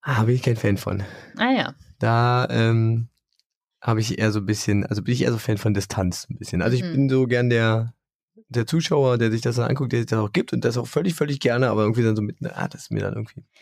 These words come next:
Speaker 1: das ist nicht,
Speaker 2: Ja.
Speaker 1: das ist nicht meins.
Speaker 2: Das fand ich ja eben das Spannende, weil genau das nämlich aufzubrechen, zu sagen,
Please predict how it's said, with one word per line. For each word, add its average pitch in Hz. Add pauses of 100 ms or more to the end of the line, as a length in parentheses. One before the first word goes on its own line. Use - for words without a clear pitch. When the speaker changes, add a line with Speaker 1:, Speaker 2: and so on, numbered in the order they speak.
(160)
Speaker 1:
das 107
ist -
nicht, 123
Speaker 2:
Ja. 196
Speaker 1:
das 208
ist 190
nicht 185
meins. 92 (400)
Speaker 2:
Das 262
fand 269
ich 254
ja 262
eben 226
das 208
Spannende, 190
weil 175
genau 175
das 180
nämlich 175
aufzubrechen, 185
zu -
sagen, 165